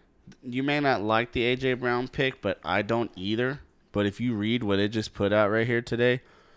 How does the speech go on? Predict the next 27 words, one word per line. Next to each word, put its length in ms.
Brown 380
has 260
been 220
Jalen 360
Hurts' 300
go-to 480
target 460
through 140
six 360
practices, 800
including 540
a 60
lot 240
of 140
quick 340
passes 460
that 120
allow 240
the 80
receiver 360
to 80
pick 340
up 100
yards 460
after 320
the 100
catch. 460